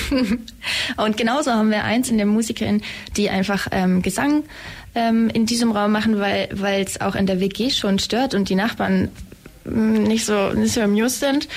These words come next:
oder eben einfach eine Stunde Schlagzeug spielen. Von bis.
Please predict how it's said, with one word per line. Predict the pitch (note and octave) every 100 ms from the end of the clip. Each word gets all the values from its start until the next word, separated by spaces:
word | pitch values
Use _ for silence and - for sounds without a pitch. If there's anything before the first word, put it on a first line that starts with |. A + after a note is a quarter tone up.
| - -
oder | G#3+ G#3
eben | G#3 G#3 G#3 G#3+ - - -
einfach | G3+ G3+ G#3
eine | G3+
Stunde | - G#3
Schlagzeug | G#3 B3+ B3+ G#3
spielen. | - - F3 F#3+ A#3 - - -
Von | - A#3+
bis. | A3+ - -